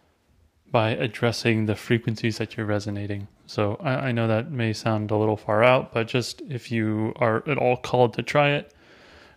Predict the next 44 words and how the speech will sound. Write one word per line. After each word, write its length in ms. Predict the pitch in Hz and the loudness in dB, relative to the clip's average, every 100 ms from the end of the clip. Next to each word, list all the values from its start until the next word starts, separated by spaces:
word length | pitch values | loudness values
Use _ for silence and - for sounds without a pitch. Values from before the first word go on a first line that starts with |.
| _ | _
go 100 | 120 | -2
ahead 280 | 110 110 110 | 0 0 -2
and 440 | 165 104 104 101 | -4 -4 -6 -6
go 120 | - | -4
on 80 | 107 | -2
the 60 | 104 | 0
website 520 | 107 107 104 104 110 - _ 143 | -4 -2 -4 -4 -8 -14 _ -8
and 80 | 120 | 0
grab 200 | 110 104 | 0 0
your 100 | 101 | -2
first 300 | 113 101 104 | -2 -2 -4
one 100 | 101 | -8
free. 380 | - 139 131 - - - 165 | -4 -4 -4 -6 -20 -14 -6
Just 180 | 160 - | -6 -2
try 200 | 139 131 | -2 -2
it 100 | 147 | -4
and 100 | 131 | -10
just 140 | - | -10
see 100 | - | -6
what 140 | 120 | -2
happens 320 | 120 113 120 - | 0 -2 -4 -4
for 160 | 120 | -2
you. 160 | 113 113 _ _ _ _ _ _ - | 0 -2 _ _ _ _ _ _ -4
Um, 240 | 110 107 | -4 -4
there's 180 | 110 113 | -4 -4
a 40 | |
bunch 200 | 107 120 | 4 4
of 80 | 113 | 4
different 240 | 107 110 104 | 0 -2 -2
topics, 720 | 120 110 113 110 - - - _ - | -2 0 -2 -4 -6 -14 -16 _ -6
um, 400 | 107 107 107 117 - _ - - - - - - - - | -4 -4 -6 -8 -14 _ -20 -20 -20 -20 -20 -20 -20 -20
from, 760 | - 117 110 104 104 104 113 | -2 4 4 6 4 4 2
you 120 | 143 | 0
know, 100 | 107 | -2
the 80 | 101 | -4
power 340 | - - - 107 | -6 -10 -6 -6
of 220 | 113 - | -6 0
groups 540 | 170 160 151 - - | 4 4 2 -2 -8
to 560 | - 117 107 110 110 107 - - - | -4 0 2 4 2 -2 -8 -16 -4
making 320 | 117 107 107 | -2 0 -2
transformation 720 | - 117 104 - 117 107 120 | 0 -2 -2 -2 -2 -2 -2
not 180 | 113 107 | -4 -4
such 180 | 117 - | -10 -6
a 160 | 104 | -6